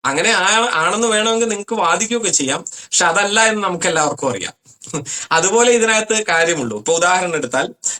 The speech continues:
നമുക്ക് മോഹിനിയാട്ടത്തിലേക്ക് വരാം. കഥകളി എന്നൊരു പേര് രാമനാട്ടമായിട്ടാണ് അതിന്റെ തുടക്കം. രാമകഥകൾ മാത്രമായിരുന്നു, അന്ന് രാമനാട്ടം എന്നാണ് പേര്.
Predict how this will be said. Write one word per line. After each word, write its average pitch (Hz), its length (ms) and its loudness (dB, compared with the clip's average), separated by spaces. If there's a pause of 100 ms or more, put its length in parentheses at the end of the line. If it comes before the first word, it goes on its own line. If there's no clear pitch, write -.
നമുക്ക് 170 180 -2
മോഹിനിയാട്ടത്തിലേക്ക് 165 800 0
വരാം. 110 240 -4 (340)
കഥകളി 170 720 0
എന്നൊരു 143 220 -2
പേര് 107 340 -4 (540)
രാമനാട്ടമായിട്ടാണ് 190 920 0
അതിന്റെ 165 160 0
തുടക്കം. 135 380 -4
രാമകഥകൾ 151 760 0
മാത്രമായിരുന്നു, 131 680 -2
അന്ന് 160 160 0
രാമനാട്ടം 151 520 0
എന്നാണ് 120 220 -4
പേര്. 98 260 -6